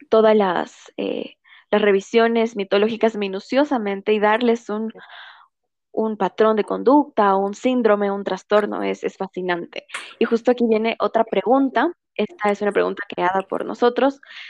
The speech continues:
de, eh, ¿por qué crees que los mitos, em, son importantes y si es que crees que están basadas en historias reales.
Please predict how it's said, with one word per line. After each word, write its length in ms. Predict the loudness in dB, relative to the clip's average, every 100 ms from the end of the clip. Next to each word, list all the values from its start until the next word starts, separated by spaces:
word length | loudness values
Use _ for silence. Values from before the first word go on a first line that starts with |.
| -8
de, 320 | 2 4 4
eh, 140 | 2 -2
¿por 240 | 0 2
qué 180 | 2 0
crees 400 | 2 4 2 2
que 120 | 2
los 240 | 4 2 0
mitos, 720 | -2 -2 2 2 0 -4 _ _ -20 -20 _
em, 580 | -4 -2 0 -2 -4 -8 -12 _ _ _ _ _ _
son 240 | _ 0 0
importantes 720 | 2 0 0 0 2 0 2
y 140 | -2 0
si 140 | 2
es 100 | 2
que 120 | 2
crees 280 | 2 2 2
que 80 | 0
están 220 | 0 0
basadas 580 | 0 0 2 2 2 0
en 120 | -6
historias 440 | -6 -2 2 2 0
reales. 560 | -4 -6 -10 -14 _